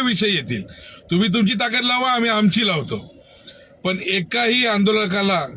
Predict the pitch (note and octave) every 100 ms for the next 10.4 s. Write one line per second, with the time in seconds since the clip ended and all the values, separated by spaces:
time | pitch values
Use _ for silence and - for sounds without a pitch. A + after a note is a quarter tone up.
0 | - C3+ D#3+ D3+ F#3 F#3+ G3 F3+ D#3+ F3+
1 | G3 G#3 G#3 G#3 A#3 - - C3+ D3+ B2+
2 | E3 E3 G3+ F3+ F#3+ F#3 G3 F3 B2+ F3+
3 | A#3 G#3+ G3 F#3 E3+ E3 E3 E3 E3+ F#3+
4 | F#3 - - D#3+ F#3 F3+ F#3 E3 F#3 E3
5 | A3+ A#3+ - - - D3+ E3 E3 G#3 G#3+
6 | G3+ D#3+ G3 G3 F3+ G3+ F#3 F#3 F#3+ F#3+
7 | F#3 F#3+ F3 G3 F#3 G3 A3 - - -
8 | C#3+ E3 F3+ F3+ G#3+ G3 G#3 - - F3+
9 | E3 F3+ F#3 F3+ F3+ D#3+ E3+ E3 D3 B2
10 | G2 - -